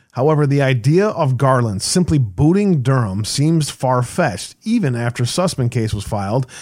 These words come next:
Garland publicly pledged to let Durham lay out his findings. Quote, "With respect to the report, I would like as much as possible to be, for it to be made public," Garland said during a Senate Judiciary Committee hearing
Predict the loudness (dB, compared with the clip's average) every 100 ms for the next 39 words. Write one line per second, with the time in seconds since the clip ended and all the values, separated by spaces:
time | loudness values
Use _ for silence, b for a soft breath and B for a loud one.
0 | B B 0 2 2 2 2 2 2 0
1 | 0 0 0 0 0 0 2 2 2 2
2 | 2 0 0 -2 0 0 0 -2 0 2
3 | 0 -2 -8 -2 0 0 0 0 0 0
4 | 2 0 2 2 2 -2 b b b -4
5 | 0 2 4 2 0 0 2 2 0 -4
6 | -2 2 2 0 -4 0 0 0 -4 -12
7 | -8 -4 -2 -2 0 2 2 2 2 2
8 | -2 -2 -2 0 -2 0 0 2 0 0
9 | 0 0 0 2 2 2 -2 0 0 0
10 | 2 2 0